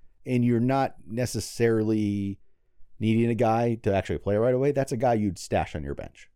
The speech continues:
for sure. Another one is still Tyjae Spears. I say this every week, and I'm gonna keep bringing it up. He's still only twenty-five percent owned. He outscored Derrick Henry this past week in fantasy. He's playing, and he's doing well. <laughs>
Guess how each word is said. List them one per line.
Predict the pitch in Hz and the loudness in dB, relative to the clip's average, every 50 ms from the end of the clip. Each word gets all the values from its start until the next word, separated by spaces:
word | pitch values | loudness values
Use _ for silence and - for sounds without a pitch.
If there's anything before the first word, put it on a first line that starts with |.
| _ _ - | _ _ -12
for | - - | -10 -10
sure. | - - - 113 - - - _ _ - - - - - - _ _ _ _ - - - | -8 -8 -8 -10 -10 -10 -14 _ _ -20 -20 -20 -20 -20 -20 _ _ _ _ -18 -6 0
Another | 123 131 147 165 | 2 4 4 4
one | 156 139 110 | 4 4 0
is | 101 | -2
still | - - - 160 170 127 | -4 -6 -2 -2 -2 -2
Tyjae | - - - - - - 120 123 - 117 117 117 | -4 -8 -10 -8 -8 -6 -8 -6 -6 -6 -8 -8
Spears. | 110 - - - - 113 127 139 139 113 78 - - - - | -8 -12 -16 -12 -6 -4 -2 0 0 0 -2 -4 -10 -14 -12
I | - | -8
say | - - 131 131 | -2 2 2 4
this | 131 127 - 139 | 4 2 2 0
every | 120 110 110 | 0 2 2
week, | 107 117 131 131 - | 2 2 2 0 0
and | - 104 | -4 -6
I'm | 92 90 | -6 -4
gonna | 95 120 123 127 123 | 0 0 0 0 0
keep | - - - 117 92 | -4 -6 -10 -8 -6
bringing | 117 113 113 107 | -4 -4 -2 0
it | 110 | 0
up. | 113 - - - _ _ _ - - _ _ - | 0 -2 -4 -6 _ _ _ -20 -20 _ _ -10
He's | - 123 - | -10 -8 -2
still | - 175 170 | 0 2 2
only | 170 143 120 | 2 2 0
twenty-five | - 139 131 120 - 120 113 - | 0 -2 -2 0 2 0 0 0
percent | 104 92 - 107 101 110 | 0 -2 -2 -2 0 0
owned. | 135 120 - - - - - - _ _ - - | 0 -2 -4 -6 -14 -20 -20 -20 _ _ -16 -6
He | - 127 139 | -2 0 2
outscored | 170 196 202 - - - - 185 202 202 - | 2 2 0 -2 -6 -6 0 2 2 2 2
Derrick | - 156 135 - - | 2 0 0 0 0
Henry | 110 101 98 92 | -2 0 0 -2
this | 85 - | -4 -6
past | - - 95 82 - - | -6 -4 -4 -4 -2 -2
week | 95 85 - | -4 -4 -4
in | 85 | -4
fantasy. | - - 85 80 76 - - 64 - - - _ _ _ _ _ _ _ _ _ - - - - - - - - - - | -4 -2 -2 -2 -4 -6 -10 -14 -14 -16 -20 _ _ _ _ _ _ _ _ _ -20 -20 -20 -20 -20 -18 -18 -18 -18 -14
He's | - - 156 185 175 | -8 -6 -6 -6 -6
playing, | - - 104 98 123 123 180 214 175 139 107 92 95 - | -8 -8 -4 0 2 2 4 4 2 2 2 0 -2 -2
and | - 123 | 0 0
he's | 135 123 | 0 0
doing | - - 160 - 220 214 202 185 | 2 2 2 4 4 2 0 0
well. | 160 170 220 240 233 - - - _ | -2 -4 -4 -4 -8 -8 -10 -10 _
<laughs> | _ | _